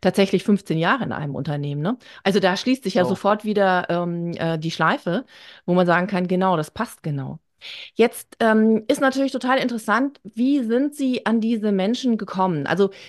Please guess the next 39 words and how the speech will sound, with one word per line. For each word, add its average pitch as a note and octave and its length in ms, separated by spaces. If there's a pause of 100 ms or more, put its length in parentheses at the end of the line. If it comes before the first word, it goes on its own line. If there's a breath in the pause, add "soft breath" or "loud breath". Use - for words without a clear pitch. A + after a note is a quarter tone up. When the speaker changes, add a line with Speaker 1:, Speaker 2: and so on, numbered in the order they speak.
Speaker 1:
wie C#4 240
haben C4 320
die A#3+ 140
sich A#3+ 240
beworben? D#3 520
Gab's G3+ 300
da B3 100
irgendwas, C4+ 600
wo B3 80
man A#3 180
sagen A3+ 280
kann, A#3 200
das A3 160
kann A#3+ 160
man A#3+ 120
auch F#3+ 140
weitergeben G3+ 580
an F#3+ 100
andere? E3+ 560 (1040)
Speaker 2:
Also F#3 160
gut, A3+ 240
wir G3 120
nutzen G#3 340
grundsätzlich, G3+ 640
sag F#3+ 200
ich - 120
mal, F3 120
die F3 100
klassischen - 600
Kanäle, G#3+ 680
sprich, G3+ 600
Speaker 1:
Mhm. - 40
Speaker 2:
äh, - 20 (580)
äh, - 0
äh, F#3 40 (440 loud breath)
Online-Börsen, G#3 1500
äh, F3 560 (1000)
aber F3+ 440
auch G3 440